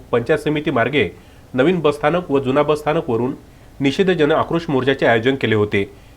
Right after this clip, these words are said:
या मोर्चामध्ये अंजनगाव तालुक्यातील सर्व आंबेडकरी अनुयायी व सर्व पक्षाचे पदाधिकारी, कार्यकर्ते तथा महिला कार्यकर्त्या उपस्थित होत्या. घटनेचा निषेधार्थ घोषणाबाजी देत, मुख्य मार्गाने महाराष्ट्र सरकारच्या विरोधात घोषणाबाजी देत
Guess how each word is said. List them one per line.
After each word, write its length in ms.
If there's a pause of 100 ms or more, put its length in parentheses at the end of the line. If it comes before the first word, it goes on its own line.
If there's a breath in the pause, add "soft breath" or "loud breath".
(120)
या 80
मोर्चामध्ये 500
अंजनगाव 480
तालुक्यातील 420
सर्व 220
आंबेडकरी 540
अनुयायी 540 (340 loud breath)
व 80
सर्व 200
पक्षाचे 400
पदाधिकारी, 580
कार्यकर्ते 580
तथा 480
महिला 300
कार्यकर्त्या 640 (320 loud breath)
उपस्थित 360
होत्या. 300 (500 loud breath)
घटनेचा 340
निषेधार्थ 480
घोषणाबाजी 540
देत, 220
मुख्य 220
मार्गाने 560 (300 loud breath)
महाराष्ट्र 420
सरकारच्या 480
विरोधात 300
घोषणाबाजी 560
देत 180